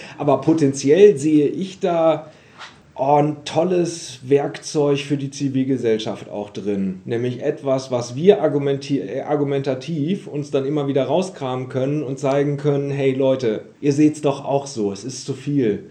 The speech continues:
Dafür stelle ich mir das potenziell wertvoll vor. Oder auch für eine Opposition irgendwie.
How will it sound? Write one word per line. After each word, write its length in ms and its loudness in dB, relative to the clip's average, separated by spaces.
Dafür 560 0
stelle 320 4
ich 260 -2
mir 160 0
das 160 -2
potenziell 760 -2
wertvoll 440 0
vor. 540 0
Oder 280 4
auch 220 -2
für 140 0
eine 160 2
Opposition 840 0
irgendwie. 760 -2